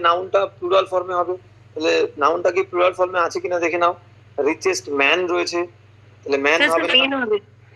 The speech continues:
Speaker 1: হ্যাঁ, তাহলে এই জায়গাটায় তোমার ম্যানটা মেন হয়ে যাবে, কারণ এদের পরে প্লুরাল ফর্ম হয়, প্লুরাল, প্লুরাল, one of the, some of the, none of the,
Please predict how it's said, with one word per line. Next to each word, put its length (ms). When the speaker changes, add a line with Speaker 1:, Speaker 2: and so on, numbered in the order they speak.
Speaker 1:
হ্যাঁ, 440
তাহলে 260
এই 120
জায়গাটায় 360
তোমার 220
ম্যানটা 440
মেন 200
হয়ে 200
যাবে, 160
কারণ 220
এদের 240
পরে 240
প্লুরাল 420
ফর্ম 200
হয়, 120
প্লুরাল, 360
প্লুরাল, 320
one 120
of 100
the, 140
some 180
of 100
the, 140
none 180
of 100
the, 60